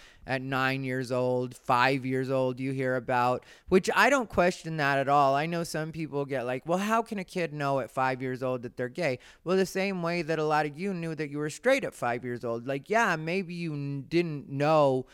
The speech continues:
you wanted to, you know, have sex with little girls or little boys, whatever it was that you were attracted to. I don't know who all's listening right now, but, you know, like, when you were a young kid,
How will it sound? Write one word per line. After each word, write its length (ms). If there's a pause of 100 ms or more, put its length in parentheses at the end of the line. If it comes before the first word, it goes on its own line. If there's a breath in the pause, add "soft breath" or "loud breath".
(200 loud breath)
you 180
wanted 380
to, 400
you 160
know, 200
have 400
sex 520
with 460 (720 soft breath)
little 400
girls 360
or 100
little 220
boys, 440
whatever 420
it 60
was 420
that 260
you 260
were 160
attracted 500
to. 220
I 140
don't 160
know 400
who 160
all's 320
listening 420
right 220
now, 260
but, 180
you 120
know, 240 (260 loud breath)
like, 220
when 120
you 60
were 120
a 60
young 300
kid, 380